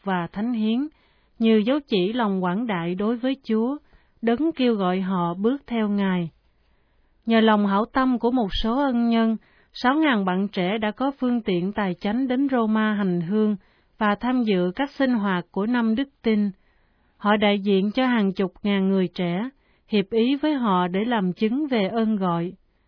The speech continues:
Đức Tổng giám mục Fisichella cũng cho biết trong số sáu ngàn bạn trẻ tham dự cuộc hành hương, có một số đến từ những nước xa xăm như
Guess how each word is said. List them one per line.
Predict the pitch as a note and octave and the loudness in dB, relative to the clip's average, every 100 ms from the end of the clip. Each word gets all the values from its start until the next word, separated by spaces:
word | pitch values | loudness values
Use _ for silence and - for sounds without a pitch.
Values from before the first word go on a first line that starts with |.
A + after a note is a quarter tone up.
| _ _ _ _ _ _ | _ _ _ _ _ _
Đức | D4 D4 | -2 -2
Tổng | - F3+ A3 | 0 2 2
giám | C4+ D4+ | 2 4
mục | C4 F3+ - | 2 0 -2
Fisichella | A#3+ A3 A#3+ A3+ A3+ G#3+ G#3+ G#3 G#3 G3+ | -2 -2 -2 -2 0 0 2 2 2 0
cũng | G3+ F#3+ A#3+ | -2 -2 -2
cho | B3 A3+ | -2 0
biết | G#3+ C#4 D#4+ _ | 0 0 -2 _
trong | A#3+ G#3+ | -2 0
số | F#3+ A3 C4 | -2 -4 -4
sáu | C4+ C4+ | -2 -2
ngàn | D#4 C4 F#3+ | 0 0 0
bạn | F#3 F3+ | -2 -4
trẻ | F#3+ F3+ A3 | -2 -4 -2
tham | A#3 A3+ A3 | -4 -2 -2
dự | F#3+ F3 | 0 -2
cuộc | F3 F#3 | -4 -6
hành | G3 F#3+ F#3 | -4 -2 0
hương, | G3+ A3 A3 - _ _ _ _ _ | 0 0 0 -4 _ _ _ _ _
có | A#3+ C#4 | 2 4
một | D4+ G#3+ - | 2 0 -2
số | A#3 A#3+ | -2 0
đến | B3+ C#4 D4+ | 0 0 0
từ | B3 G3+ | 2 2
những | F3+ F3+ A3+ | 2 0 0
nước | D4 D4 | -2 -4
xa | - A3+ | -4 -4
xăm | - A3+ A3+ A3+ | -2 -2 0 2
như | A3+ | 2